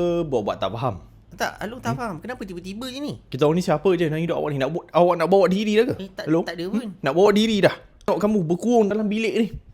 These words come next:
Speaker 1: Sepanjang hari mengadap P C tu. Apa yang kamu dapat? Hmm? Kamu busy sangat ke sekarang? Hmm? Kamu bekerja ke?
Speaker 2: Tak, tak kerja pun.
Speaker 1: Tak, tak kerja pun.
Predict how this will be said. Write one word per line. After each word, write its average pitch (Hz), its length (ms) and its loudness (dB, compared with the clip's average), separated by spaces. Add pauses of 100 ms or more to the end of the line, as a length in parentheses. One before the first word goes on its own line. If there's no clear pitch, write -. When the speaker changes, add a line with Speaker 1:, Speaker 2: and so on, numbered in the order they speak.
(120)
Speaker 1:
Sepanjang 208 420 2
hari 220 260 0
mengadap 214 600 0
P 196 160 -2
C 220 180 -2
tu. 208 140 2 (1040)
Apa - 220 -2
yang 208 160 4
kamu 226 160 6
dapat? 240 240 2 (240)
Hmm? 320 160 -4 (240)
Kamu 208 160 0
busy 226 320 2
sangat 254 320 -4
ke 240 100 0
sekarang? 180 300 -2 (560)
Hmm? 254 160 -6 (240)
Kamu 240 240 0
bekerja 247 320 4
ke? 302 240 4 (480)
Speaker 2:
Tak, 127 320 -8
tak 117 160 -18
kerja 139 240 -10
pun. 165 480 -8
Speaker 1:
Tak, 254 720 -8
tak - 80 -6
kerja 180 320 4
pun. 294 240 0